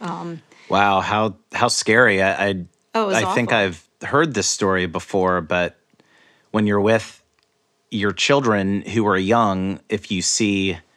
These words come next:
Speaker 2: an adult moving, as a kid, your instinct is, "Therefore, it must be safe. I'm gonna start walking too."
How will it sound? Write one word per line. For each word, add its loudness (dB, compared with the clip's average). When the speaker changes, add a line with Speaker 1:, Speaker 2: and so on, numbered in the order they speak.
Speaker 2:
an 0
adult 2
moving, 0
as -4
a -8
kid, 2
your 4
instinct 0
is, -2
"Therefore, 2
it -2
must -2
be -2
safe. 2
I'm -2
gonna -2
start -2
walking -2
too." 0